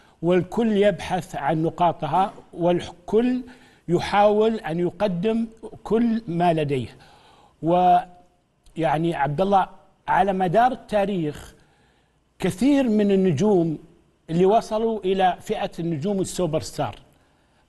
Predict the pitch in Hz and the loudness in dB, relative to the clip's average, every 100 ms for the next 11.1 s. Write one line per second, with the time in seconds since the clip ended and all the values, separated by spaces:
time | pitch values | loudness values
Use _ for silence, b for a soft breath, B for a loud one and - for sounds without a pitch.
0 | 147 185 262 254 214 208 247 247 185 190 | -2 2 2 2 0 0 0 -2 -6 -6
1 | 185 180 - 226 233 202 190 185 180 175 | -4 -6 -4 -2 0 0 2 2 2 0
2 | 170 185 190 190 220 185 226 226 165 139 | 0 2 2 0 -4 -4 -2 0 -2 -4
3 | 170 185 208 233 247 _ b b b b | -2 2 2 0 -8 _ b b b b
4 | b 165 170 165 196 202 139 185 185 185 | b -2 0 -2 -4 -4 -2 0 2 2
5 | 190 180 143 165 190 156 170 151 139 156 | 2 -2 -6 -4 -4 -4 -6 -6 -8 -8
6 | 165 220 180 165 135 196 160 160 143 143 | -4 -2 0 0 0 0 0 -2 -2 -2
7 | 214 247 240 233 226 226 208 185 214 196 | -2 -2 -2 0 0 0 -2 -4 -4 0
8 | 202 202 202 175 151 196 185 196 185 180 | 2 2 0 -6 -2 -2 -2 -4 -4 -2
9 | 185 - - 165 160 220 220 202 220 220 | -4 -6 -6 -4 0 0 0 0 0 -2
10 | 156 160 170 - 156 - 160 156 190 220 | -4 -4 -6 -8 -8 -8 -8 -6 -2 -2